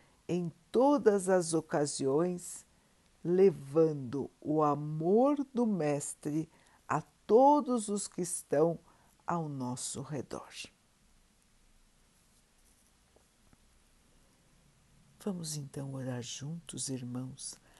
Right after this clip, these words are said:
agradecendo ao Pai por tudo que somos, por tudo que temos, por todas as oportunidades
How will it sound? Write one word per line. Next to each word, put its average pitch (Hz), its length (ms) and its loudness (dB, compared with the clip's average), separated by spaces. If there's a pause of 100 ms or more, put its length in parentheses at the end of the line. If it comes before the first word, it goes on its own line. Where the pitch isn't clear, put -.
(280)
agradecendo 156 1300 -6
ao 139 120 -10 (120)
Pai 143 400 -8 (720)
por 185 180 -6
tudo 147 280 -6
que - 160 -12
somos, 139 960 -6
por 185 220 -4
tudo 147 320 -8
que 143 200 -10 (200)
temos, 147 760 -2 (440)
por 180 180 -2 (240)
todas 202 560 2
as 165 340 -4
oportunidades 185 1700 -2